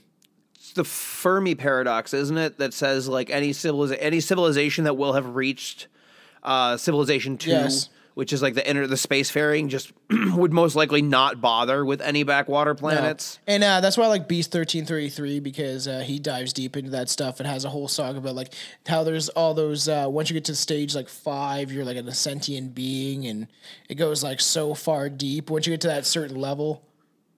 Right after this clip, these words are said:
Speaker 1: Well, we are, we are a class zero
Speaker 2: To c-,
Speaker 1: civilization.
Speaker 2: civilization, yeah.
Speaker 1: Uh,
Speaker 2: Because we're not
Speaker 1: yeah,
Speaker 2: reached that
Speaker 1: and then
Speaker 2: point.
Speaker 1: class one, yeah, class one is any civilization that masters the power of their planet,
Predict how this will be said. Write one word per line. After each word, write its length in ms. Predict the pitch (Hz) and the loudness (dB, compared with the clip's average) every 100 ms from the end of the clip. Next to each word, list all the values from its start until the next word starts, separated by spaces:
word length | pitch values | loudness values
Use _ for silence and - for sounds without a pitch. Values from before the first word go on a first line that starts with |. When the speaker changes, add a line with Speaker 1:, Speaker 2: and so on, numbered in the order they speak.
| _ _ _ | _ _ _
Speaker 1:
Well, 160 | 175 156 | 4 6
we 160 | 220 | 6
are, 340 | 277 262 180 156 | 8 6 6 4
we 180 | 175 240 | 2 4
are 140 | 208 | 6
a 60 | 165 | 4
class 440 | - 151 147 143 - | 2 4 4 4 -2
zero 800 | 113 110 135 127 117 107 101 101 _ _ _ _ _ | -8 0 2 4 4 2 -2 -8 _ _ _ _ _
Speaker 2:
To 100 | - 175 | -2 0
c-, 220 | - 160 | 2 2
Speaker 1:
civilization. 180 | - 185 | 4 6
Speaker 2:
civilization, 540 | 190 175 180 175 151 | 6 4 2 2 0
yeah. 260 | 170 147 110 | 0 0 0
Speaker 1:
Uh, 120 | 135 127 - _ | -2 -2 -6 _
Speaker 2:
Because 200 | - 190 | -2 0
we're 60 | 202 | 4
not 240 | 208 214 | 4 6
Speaker 1:
yeah, 120 | 147 | 4
Speaker 2:
reached 140 | 123 - | 4 4
that 120 | 180 | 4
Speaker 1:
and 80 | 151 | 4
then 140 | 147 | 4
Speaker 2:
point. 140 | 196 170 | 4 4
Speaker 1:
class 280 | 175 160 - | 4 4 0
one, 320 | 147 139 156 - _ _ _ _ | -8 -2 -2 -2 _ _ _ _
yeah, 200 | - 175 | 0 2
class 340 | 123 185 190 165 | 2 4 4 4
one 380 | 151 165 160 160 | 4 6 6 4
is 220 | 147 143 | 4 4
any 260 | 151 151 147 | 2 2 2
civilization 720 | 180 156 135 135 135 143 131 | 2 2 2 2 0 0 0
that 220 | 127 - | 0 0
masters 640 | 127 123 127 123 - 135 | 0 2 2 2 0 -2
the 80 | 110 | -2
power 420 | - 127 123 123 123 | -4 2 4 4 0
of 80 | 110 | 0
their 120 | 113 | -4
planet, 440 | - 127 139 156 | -2 0 2 2